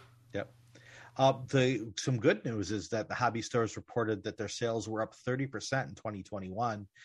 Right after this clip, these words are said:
as more people return to the physical stores from, uh, the pandemic isolation. And according to their analysis,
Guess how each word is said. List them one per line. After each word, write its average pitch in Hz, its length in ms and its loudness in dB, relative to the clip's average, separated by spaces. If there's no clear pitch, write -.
as 101 160 -4
more 101 160 0
people 104 360 -4
return 98 400 -6
to 110 240 -2
the 98 100 -4
physical 92 380 -8
stores 92 480 -8
from, 87 400 -6
uh, 85 240 -8
the 113 80 -10
pandemic 90 720 -8
isolation. 95 600 -6
And 107 360 0
according 117 420 2
to 113 140 -4
their 107 180 0
analysis, 98 800 -6